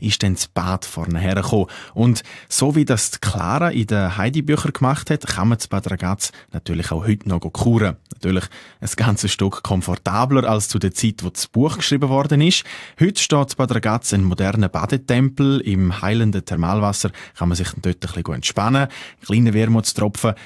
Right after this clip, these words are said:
Man merkt, dass Kuren eben schon ein bisschen zu einem gewissen Punkt Luxus ist. Eine Familie mit zwei Kindern lässt im Thermalbad Bad Ragaz am Wochenende nur zum zwei Stunden baden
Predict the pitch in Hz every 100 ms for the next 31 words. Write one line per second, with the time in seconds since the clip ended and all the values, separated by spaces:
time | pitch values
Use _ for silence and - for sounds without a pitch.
0 | - - 92 98 110 131 - 110 - -
1 | 110 117 131 - 110 98 - 117 120 113
2 | - - - 110 101 113 127 107 - 117
3 | 113 95 104 - 101 - 101 87 - -
4 | 101 131 117 101 - 98 98 131 151 -
5 | - - - 104 123 123 - 107 98 95
6 | 95 107 104 101 - 95 - 92 95 95
7 | - 92 90 120 - 113 113 104 - -
8 | - - 139 - 110 - - 123 139 -
9 | 120 131 - 104 120 123